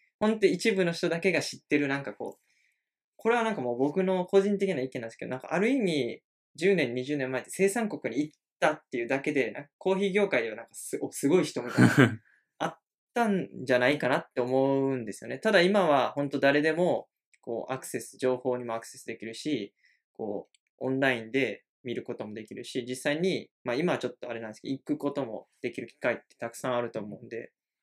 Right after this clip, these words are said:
Speaker 1: なんか、いい、いいって言っていいんですかね。なんか、
Speaker 2: うん。
Speaker 1: 機会としては良くなってるのかなと。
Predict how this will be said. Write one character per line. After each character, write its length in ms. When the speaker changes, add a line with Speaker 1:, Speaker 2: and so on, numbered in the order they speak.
Speaker 1:
な 80
ん 60
か、 200
い 80
い、 140
い 220
い 20
っ 40
て 120
言 100
っ 40
て 160
い 40
い 20
ん 40
で 60
す 60
か 100
ね。 60
な 60
ん 40
か、 120
Speaker 2:
う 80
ん。 420
Speaker 1:
機 140
会 260
と 100
し 120
て 100
は 120
良 120
く 120
な 100
っ 120
て 80
る 80
の 60
か 80
な 60
と。 40